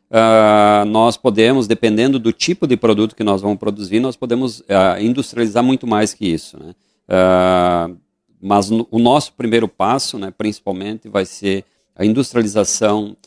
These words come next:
de queijo mussarela, o queijo prato, o queijo colonial. Vamos produzir também nata, creme,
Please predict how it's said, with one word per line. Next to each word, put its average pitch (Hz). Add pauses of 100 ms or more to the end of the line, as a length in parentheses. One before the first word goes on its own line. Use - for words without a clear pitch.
(240)
de 95
queijo 107
mussarela, 98
o 92 (120)
queijo 101
prato, 104
o 98
queijo 98
colonial. 92 (400)
Vamos 104
produzir 107
também 101
nata, 107
creme, 113